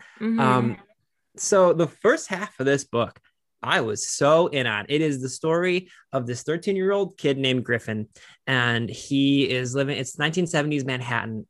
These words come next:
Speaker 2: and his father, he's estranged with, but they have this relationship because his father's, like, the thing he does, he has a salvage business, but what he does is he goes to old Gilded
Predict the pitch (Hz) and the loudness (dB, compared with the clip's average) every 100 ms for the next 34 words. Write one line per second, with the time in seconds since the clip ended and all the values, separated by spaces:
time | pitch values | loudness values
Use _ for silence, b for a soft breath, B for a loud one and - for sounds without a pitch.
0 | 127 117 113 - - - 135 123 - - | -8 -6 -8 -12 -18 -4 -4 -4 -6 0
1 | 208 220 131 117 110 113 _ _ _ _ | 2 2 2 0 -2 -8 _ _ _ _
2 | 139 127 127 - 147 143 127 120 110 - | -4 -2 -4 -2 0 0 0 -4 -4 -4
3 | 120 113 - - 127 123 120 127 131 131 | -2 -2 -2 -8 -2 -2 -2 -2 -2 0
4 | 135 - - 143 131 127 - 123 127 127 | -2 -4 -6 -2 0 -2 -4 -6 -4 -6
5 | 120 123 - 135 139 156 160 147 - 127 | -6 -8 0 2 4 2 0 -2 -6 -6
6 | 135 - - 135 139 - 139 165 131 120 | -6 -8 -10 -2 -2 0 -2 -2 0 0
7 | 135 127 113 - 113 117 139 151 160 180 | 2 0 -2 -4 -2 0 -2 -2 -2 -2
8 | 185 120 135 156 123 113 123 175 220 - | -2 -2 -2 -4 -6 -4 -2 -2 -6 -16
9 | b b b b - 147 - 147 123 143 | b b b b -2 -2 -2 -6 0 2
10 | 143 185 196 - _ - 170 147 139 135 | 4 4 2 -2 _ -6 0 2 2 2
11 | 131 127 _ b b b _ _ - 160 | 0 -4 _ b b b _ _ -2 0
12 | 175 190 196 196 - _ 151 151 151 196 | 2 2 0 -4 -16 _ -10 0 4 4
13 | 196 196 | 4 2